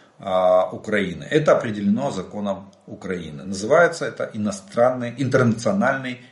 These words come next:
легион. И в этом интернациональном легионе есть различные подразделения, в которых есть даже целые батальоны или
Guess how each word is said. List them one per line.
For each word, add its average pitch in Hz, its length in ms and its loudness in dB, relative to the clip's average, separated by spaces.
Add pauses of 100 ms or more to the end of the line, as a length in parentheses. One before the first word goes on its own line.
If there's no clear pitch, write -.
легион. 98 580 0 (420)
И 123 140 -2
в 127 80 0
этом 113 240 4
интернациональном 104 720 0
легионе 151 400 6
есть 123 380 -4
различные 98 560 -8
подразделения, 98 720 -6
в 147 80 -12
которых 131 400 -10 (240)
есть 143 240 4
даже 135 400 4 (100)
целые 113 540 6 (160)
батальоны 107 720 6
или 92 460 -6